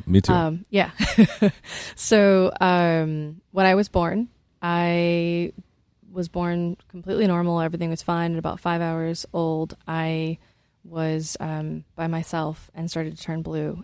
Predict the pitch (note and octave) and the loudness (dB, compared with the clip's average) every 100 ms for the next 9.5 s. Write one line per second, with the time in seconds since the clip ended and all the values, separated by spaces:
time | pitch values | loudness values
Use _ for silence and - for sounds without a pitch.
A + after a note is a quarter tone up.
0 | - D#3+ D#3+ D#3+ D#3 D3+ _ D#3 D3+ D3 | -14 -10 -6 -6 -10 -16 _ -20 -14 -12
1 | - - - - - - - _ - - | -12 -14 -18 -20 -20 -20 -20 _ -4 2
2 | E3+ D#3 E3 - - F3 E3 D#3 E3 E3+ | 2 2 -2 -8 -8 -2 0 0 0 0
3 | F3 - - - F#3 F3+ E3 E3 D#3+ D#3+ | -2 0 -4 0 0 0 0 -4 -8 -16
4 | - E3+ D#3+ E3 F#3 F#3 G3 E3+ F#3 F3 | -14 -8 -8 -6 -8 -2 -2 0 -2 -2
5 | E3+ F3+ E3 E3 E3 - - D#3+ F3 F3+ | -4 -4 -2 -2 -2 -8 -12 -8 -4 -2
6 | D#3+ E3 - D#3+ E3 E3 D#3+ D#3+ E3+ - | -2 -4 -6 -8 -6 -8 -10 -8 -8 -2
7 | G#3+ E3 - G#3+ - A3+ - - - - | -2 -2 -4 -6 -6 -10 -8 -12 -10 -10
8 | - - - C3 F2+ - - - F#2+ - | -10 -6 -2 -2 -4 2 4 4 -2 -4
9 | C2 - B1 - | -2 0 -2 -2